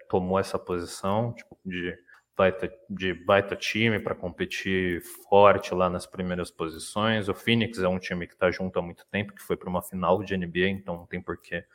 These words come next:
não esperar que ele brigasse, tipo, ficasse mais consistente no decorrer da temporada. Você tem todos esses outros times do Oeste que tem, tipo,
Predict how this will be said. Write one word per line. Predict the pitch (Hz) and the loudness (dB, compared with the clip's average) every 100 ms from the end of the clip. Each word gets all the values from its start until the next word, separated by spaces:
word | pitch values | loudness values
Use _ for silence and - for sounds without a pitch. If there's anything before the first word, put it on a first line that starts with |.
| - - - | -20 -14 -4
não | 92 | -2
esperar | 87 - 95 90 | -2 4 6 6
que | - | 4
ele | 90 | -6
brigasse, | 90 92 90 92 90 - 90 | -2 0 4 6 4 -2 -10
tipo, | - - 82 82 80 85 87 - | -14 -8 -4 -2 -4 -6 -10 -12
ficasse | - 98 - 92 - | -10 0 8 8 6
mais | 90 90 | -2 -2
consistente | - 90 - - - 95 95 | -4 -6 -4 -6 -2 -2 -2
no | 92 | -2
decorrer | 90 - 90 90 | -2 -2 -2 0
da | 85 | -2
temporada. | - 90 - 92 117 123 123 127 - _ _ | -4 -6 2 6 8 6 2 -4 -8 _ _
Você | - 127 | -4 2
tem | 143 143 | 4 4
todos | 147 196 277 | 8 8 8
esses | 302 - | 4 8
outros | 160 160 139 | 6 8 4
times | - 135 113 | 4 2 6
do | 113 | 8
Oeste | 101 101 165 - - | 10 10 8 4 -6
que | - | -8
tem, | - 160 196 | -4 0 -2
tipo, | - - | -4 -6